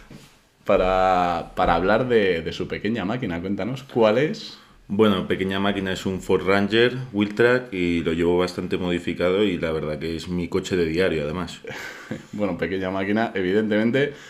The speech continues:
Speaker 1: es, lo decimos en tono jocoso porque es un bicho que yo te he visto por él. Va, salimos mucho al, al mismo campo que está cerquita de nuestra casa, más de la tuya, que está, que está a un paso.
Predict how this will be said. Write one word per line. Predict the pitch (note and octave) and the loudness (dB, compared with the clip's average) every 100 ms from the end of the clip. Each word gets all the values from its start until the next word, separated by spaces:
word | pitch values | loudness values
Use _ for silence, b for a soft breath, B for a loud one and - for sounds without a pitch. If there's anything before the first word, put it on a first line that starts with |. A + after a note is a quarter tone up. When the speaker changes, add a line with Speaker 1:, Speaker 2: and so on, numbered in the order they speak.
| B B | B B
Speaker 1:
es, | - F#2+ F2+ - - - - | 0 2 0 -4 -12 -12 0
lo | G2 | 2
decimos | F2+ G2+ G#2+ | 2 0 -2
en | G#2 | -4
tono | - G#2+ G2 F#2 | -2 0 0 -2
jocoso | - F#2+ A#2+ A#2+ C#3 | -2 2 2 4 2
porque | A2 F#2+ F#2 F2+ - | 2 2 2 0 0
es | G2+ A#2 | -4 -4
un | F2+ E2 | -4 -2
bicho | E2+ G2+ - C3+ F3 - - | -2 -2 -2 -6 -8 -16 -6
que | F#2 | -4
yo | F2 G2 | 0 0
te | G2 | 0
he | |
visto | F#2 - F2+ | -2 -2 0
por | F2+ | 2
él. | F#2+ F#2 F2 - F#2 | 2 2 -4 -4 -2
Va, | |
salimos | F2+ A2 C3+ C#3 | 0 2 4 4
mucho | C3 C3 C3+ | 2 2 2
al, | G2 F#2+ F#2 - | 2 2 -2 -4
al | E2 | -6
mismo | F2+ G#2+ G2 | -4 -2 -2
campo | G#2 G#2+ B2 - B B B | -2 -2 -4 -8 B B B
que | - | -8
está | - F2+ F2+ | -2 2 2
cerquita | F2 F2+ F2+ F#2 | 2 -2 0 0
de | |
nuestra | F2 E2 D2+ | -2 -4 -4
casa, | D#2 F2+ C3+ | -4 -4 -6
más | E2+ F2 | -6 -6
de | - | -6
la | E2+ | -6
tuya, | E2 F#2 B2+ | -6 -6 -8
que | F#2 | -10
está, | - E2+ D#2+ - B B B B B | -12 -10 -10 -14 B B B B B
que | - | -8
está | - F#2 | -2 0
a | |
un | F2+ F2 | 0 2
paso. | G2+ C#3 D#3 | 2 2 -2